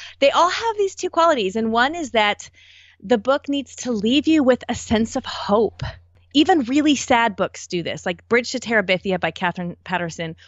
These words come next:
or Old Yeller. Those are sad books, Where the Red Fern Grows. These are sad books, but they also leave you at the very end with this sense of hope. A really good book will help the reader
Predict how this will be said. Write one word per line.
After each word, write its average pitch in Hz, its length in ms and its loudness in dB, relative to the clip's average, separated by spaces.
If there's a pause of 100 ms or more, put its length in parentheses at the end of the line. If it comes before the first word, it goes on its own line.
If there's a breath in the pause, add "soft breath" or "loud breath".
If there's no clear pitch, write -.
(140 soft breath)
or 202 320 2
Old 214 180 4
Yeller. 175 480 2 (240 loud breath)
Those 277 220 2
are 330 80 -4
sad 208 560 0
books, 165 200 -6
Where 214 200 2
the 214 100 -4
Red 196 240 -2
Fern 170 220 -6
Grows. 160 280 -6 (200 loud breath)
These 269 160 -2
are 254 80 -2
sad 214 360 0
books, 214 280 -4
but 208 200 -8
they 202 180 0
also 262 420 -2
leave 220 380 -2
you 226 100 2
at 196 80 -2
the 202 100 0
very 202 340 2
end 208 220 2
with 190 140 -4
this 190 160 -2
sense 214 240 -4
of 190 100 -6
hope. - 340 -2 (300 loud breath)
A 214 100 4
really 262 360 2
good 208 360 0
book 160 400 0
will 185 380 4
help - 460 -2
the 202 160 0
reader 180 420 0